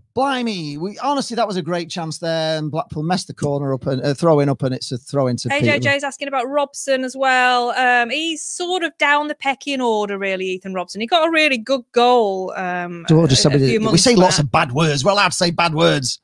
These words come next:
Speaker 2: Um, but, um, but yeah, he's, so he's, he's kind of on the bench with the kids today, so he's not, we've got a lot of very good midfielders, and he's just not making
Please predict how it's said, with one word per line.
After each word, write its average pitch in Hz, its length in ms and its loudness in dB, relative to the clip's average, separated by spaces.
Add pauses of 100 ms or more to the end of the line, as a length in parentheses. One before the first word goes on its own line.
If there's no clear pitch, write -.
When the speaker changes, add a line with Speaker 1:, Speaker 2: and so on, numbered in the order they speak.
(140)
Speaker 2:
Um, 202 540 -2
but, 196 280 -10 (120)
um, 196 400 -2
but 202 120 -12
yeah, 226 360 4
he's, 208 200 0
so 214 220 -2
he's, 214 140 -4
he's 233 160 -10
kind 262 180 0
of 233 80 -2
on 226 120 -2
the 220 60 -6
bench 220 280 -2
with 214 80 -8
the 202 80 -10
kids - 400 -4
today, 156 360 -8
so 170 200 -8
he's 175 160 -10
not, 185 260 -2 (140)
we've 233 160 2
got 233 200 2
a 233 40 4
lot 240 200 6
of 202 80 2
very 208 220 6
good 202 180 -2
midfielders, 196 540 -2
and 185 100 -4
he's 185 140 -4
just - 260 -8
not 190 220 -4
making 180 600 -4